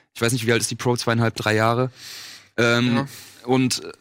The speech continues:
Speaker 1: die ja noch mal auf einer Technik basiert, die sechs Jahre alt ist mit der P S vier. Und es sieht so fucking gut aus. Und alleine, wenn man aus diesem Schneegebiet am Anfang in das nächste Gebiet kommt und dann,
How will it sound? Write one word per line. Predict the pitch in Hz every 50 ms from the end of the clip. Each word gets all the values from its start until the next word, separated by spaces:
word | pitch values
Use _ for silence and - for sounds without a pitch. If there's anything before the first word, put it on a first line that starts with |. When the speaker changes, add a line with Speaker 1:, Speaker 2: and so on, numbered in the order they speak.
| _ _ _
Speaker 1:
die | 127 117 - 135
ja | 139 131
noch | 135 147 -
mal | 160 139
auf | 104 107 -
einer | 131 117
Technik | - 139 131 131 135 110 -
basiert, | 120 117 110 120 120 113 -
die | 113 110 110 110 107 98 -
sechs | - - 127 - - -
Jahre | 113 101 98 92 73
alt | 71 90 90
ist | 98 120
mit | 113 101
der | 107 101
P | - - 110
S | 104 95 -
vier. | - - 110 110 113 - - - - - _ _ _ _ _
Und | 123 123
es | 110 107 -
sieht | - 110 92
so | - - 95
fucking | - - - - 104 95 - 101 95 95
gut | 92 101 - -
aus. | 104 101 -
Und | 127
alleine, | 123 107 117 123 127 135 143 139 131 120 - _ _ _ _ _ _ _ _ _
wenn | - 127 127
man | 131 120
aus | 90 123 -
diesem | 131 120 123 117
Schneegebiet | - - - 135 139 151 156 139 135 113 120 131 135 -
am | - 120 123 -
Anfang | 107 139 135 - - 143 131 123 131 127 - - 95 - - _ _
in | - 117 131 120
das | 113 101 - -
nächste | 135 131 135 135 - - 139
Gebiet | 131 117 113 127 131 -
kommt | - - 131 123 127 127 127 -
und | 80 107 117
dann, | 107 110 113 113 113